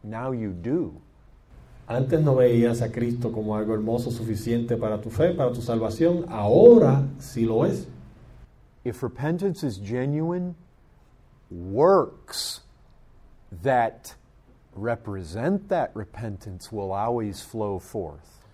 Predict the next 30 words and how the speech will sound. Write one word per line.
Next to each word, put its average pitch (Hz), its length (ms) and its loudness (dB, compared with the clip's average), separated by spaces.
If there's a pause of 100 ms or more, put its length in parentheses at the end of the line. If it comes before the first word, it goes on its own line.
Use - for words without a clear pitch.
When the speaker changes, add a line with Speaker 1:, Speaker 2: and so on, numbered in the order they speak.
(180)
Speaker 2:
Entonces, 113 260 -4
si 120 80 0
el 110 100 2
arrepentimiento 113 1040 -2
es 190 160 2
genuino, 147 580 0 (760)
siempre 180 760 2
dará 127 340 2
fruto, 147 760 2
siempre 123 500 -2
dará 131 640 -2
cauce 139 600 2
a 113 240 -6
obras, 123 520 2
a, 98 220 -10
a 104 220 -6
acciones 123 720 0 (640)
que 117 100 -4
validan 113 480 0
ese 110 160 -6
arrepentimiento. 107 840 -6 (200)
Speaker 1:
But 117 140 -12
the 123 80 -6
repentance 151 680 -8
itself 131 500 -8
is 92 120 -14
a 101 80 -14
change 139 580 -8
of 107 140 -12
mind. 107 500 -10